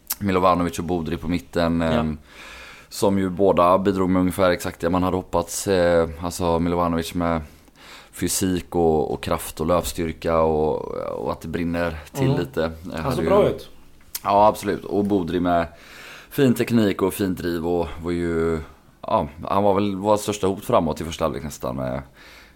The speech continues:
Speaker 1: sina aviga finter och
Speaker 2: Ja,
Speaker 1: sina
Speaker 2: verkligen.
Speaker 1: sulor hit och dit och smarta små instick.
Speaker 2: Superfin. Och det var ju, alltså, många skador här, som det var ju tanken att det skulle göras tre, tre halvlekar kan man inte säga då, men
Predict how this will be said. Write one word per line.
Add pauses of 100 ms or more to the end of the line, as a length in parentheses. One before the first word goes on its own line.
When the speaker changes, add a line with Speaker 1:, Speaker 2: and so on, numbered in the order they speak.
(120)
Speaker 1:
sina
aviga
finter
och
Speaker 2:
Ja,
Speaker 1:
sina
Speaker 2:
verkligen.
Speaker 1:
sulor
hit
och
dit
och
smarta
små
instick. (600)
Speaker 2:
Superfin. (360)
Och
det
var
ju, (200)
alltså,
många
skador
här,
som
det
var
ju
tanken
att
det
skulle
göras
tre, (240)
tre (200)
halvlekar
kan
man
inte
säga
då,
men